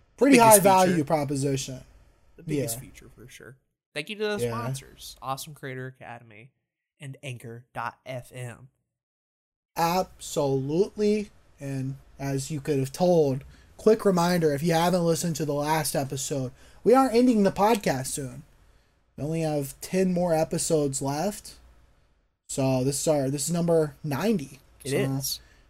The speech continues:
Speaker 1: get in there, go listen to that. Give us some topics, some suggestion, comments, all that kind of stuff, and we'll, we'll get it done before, before we finish it. But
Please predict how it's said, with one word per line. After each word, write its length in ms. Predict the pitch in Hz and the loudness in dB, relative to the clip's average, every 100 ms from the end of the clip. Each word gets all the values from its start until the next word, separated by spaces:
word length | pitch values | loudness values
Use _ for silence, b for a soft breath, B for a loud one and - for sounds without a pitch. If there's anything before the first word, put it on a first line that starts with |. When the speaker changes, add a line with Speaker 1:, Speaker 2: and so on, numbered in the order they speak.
| b b _ _ - | b b _ _ -6
Speaker 1:
get 180 | 131 156 | -4 -2
in 200 | 151 156 | -2 -2
there, 420 | 156 156 151 139 _ - | 0 0 -2 -8 _ -6
go 100 | 135 | -2
listen 280 | 151 - 151 | -2 -2 -4
to 40 | |
that. 260 | 143 135 139 | -2 -2 -4
Give 120 | 151 | -4
us 100 | 156 | -4
some 80 | - | -4
topics, 540 | 185 180 175 190 - | -4 -2 0 -2 -2
some 120 | 160 | -6
suggestion, 680 | 143 143 139 160 151 - 160 | -6 -6 -2 -2 -2 -6 -8
comments, 540 | 147 151 151 151 147 - | -8 -8 -8 -8 -8 -6
all 160 | 170 170 | -2 0
that 160 | 165 | 0
kind 140 | 175 160 | 0 0
of 60 | |
stuff, 380 | 156 156 151 - b b b _ | 0 -4 -4 -8 b b b _
and 180 | - 127 | -10 -6
we'll, 220 | 131 127 135 | -4 -4 -4
we'll 120 | 143 | -4
get 180 | 143 139 | -2 -2
it 120 | 135 | -2
done 260 | 143 135 135 | -2 0 -2
before, 500 | 127 - 131 131 135 - | -4 -4 -2 -2 -6 -12
before 220 | - 147 | -10 -4
we 100 | 143 | -2
finish 400 | 135 170 170 156 | -2 -2 -2 -2
it. 160 | 135 117 | -4 -6
But 240 | - 123 | -8 -10